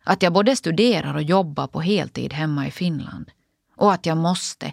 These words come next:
och vill åka hem. Han vägrar ta ett nej och blir mer och mer påflugen.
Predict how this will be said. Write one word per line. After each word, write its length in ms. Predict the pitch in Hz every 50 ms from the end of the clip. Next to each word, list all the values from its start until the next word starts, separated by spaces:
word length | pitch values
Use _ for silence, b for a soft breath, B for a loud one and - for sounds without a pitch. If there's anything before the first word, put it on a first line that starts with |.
| _ -
och 440 | - - - 175 185 165 156 156 190
vill 360 | 262 320 254 147 123 - - _ _ -
åka 320 | - - 135 - - 135
hem. 340 | 135 139 143 - - - - - _ _ _ _ _ _ _ _ _ _ _ _ _ _ _ _ _ _ _ _ _ _ _ _ _ _ _ _ _ _ _ _ _ _ _ _ -
Han 260 | - 175 170 165 160
vägrar 640 | 151 196 220 185 151 135 131 143 135 135 131 131 135 - _ _
ta 220 | - 160 143 135 -
ett 160 | - - -
nej 400 | 196 160 156 147 - - - - _ _ _ _ _ _ _ _ _
och 120 | - - 165
blir 180 | 175 180 175 175
mer 400 | 175 196 226 233 233 220 - -
och 120 | - - 160
mer 320 | 165 180 180 151 139 139 -
påflugen. 760 | - - 196 156 - - - - - - - - - - -